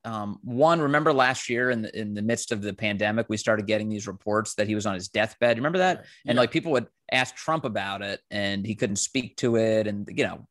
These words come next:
Speaker 1: whatever. It was just all mystery. He had basically disappeared from any public visibility. And then when he finally pops back up in public, he is half as Kim Jong-un as he was before.
Speaker 2: Right.
Speaker 1: And,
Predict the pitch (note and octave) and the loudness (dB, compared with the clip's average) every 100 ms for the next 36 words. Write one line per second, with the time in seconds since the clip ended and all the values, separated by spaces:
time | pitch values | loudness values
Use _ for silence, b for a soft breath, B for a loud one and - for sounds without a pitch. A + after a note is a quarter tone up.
0 | - C#3 A2+ A2 C#3+ F3+ C3 C#3 - - | -4 0 0 0 -4 -2 0 -2 -4 -8
1 | F#2 F2+ B2+ A#2 C3+ C#3 - A#2 A#2+ - | -10 -2 0 2 2 0 0 0 0 -2
2 | G2+ A#2 G#2+ G#2 G2+ G2 G2+ _ _ _ | -2 -2 -2 -4 -6 -8 -12 _ _ _
3 | - A#2 A2+ A2+ G2+ G2 G#2+ G#2+ G2+ G2+ | 0 2 2 0 0 0 2 2 0 -6
4 | _ _ _ _ _ _ B2 C3+ G3+ G3+ | _ _ _ _ _ _ -2 2 4 2
5 | - F#3 F#3+ - F3+ - F3+ D#3+ F#3 C3 | 2 2 0 0 -2 0 0 0 -2 -4
6 | G2+ F3 G3+ A#2 G#2 - _ - - D3+ | -4 -2 0 0 -2 -8 _ -18 -6 -2
7 | D3 A#2+ - - _ _ _ _ - - | 0 0 -4 -10 _ _ _ _ -16 0
8 | D3+ E3 - C#3 A2+ - _ - D#3 C#3+ | 0 2 0 -2 -4 -12 _ -8 -6 0
9 | C3+ C3+ C3+ C3+ A#2 A2+ A#2+ - G#2+ - | 2 2 0 -2 -2 0 0 0 -8 -4
10 | F3+ - - _ _ A2+ B2+ D3+ A2+ A2 | -4 -4 -12 _ _ -10 -2 0 0 -2